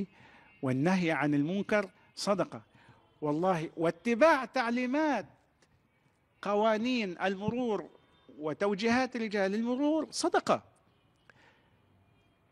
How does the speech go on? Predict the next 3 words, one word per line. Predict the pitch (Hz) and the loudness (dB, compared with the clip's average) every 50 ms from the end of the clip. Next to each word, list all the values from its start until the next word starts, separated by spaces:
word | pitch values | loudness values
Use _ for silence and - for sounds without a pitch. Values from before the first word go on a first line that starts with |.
| _ _ _ _ _ _ _ _ | _ _ _ _ _ _ _ _
يكفي | 170 214 277 294 - - - - 285 277 285 277 269 262 - - _ _ _ _ _ _ _ _ _ _ _ _ _ _ _ _ _ _ _ _ _ _ _ - | 4 4 4 4 2 -4 -6 -2 0 0 2 0 0 -2 -6 -14 _ _ _ _ _ _ _ _ _ _ _ _ _ _ _ _ _ _ _ _ _ _ _ -6
أن | 165 156 156 160 156 160 151 | -6 -6 -6 -4 -4 -4 -4
فيها | - - 269 269 262 240 220 233 240 240 240 | -2 -2 0 2 2 2 2 0 0 -2 -4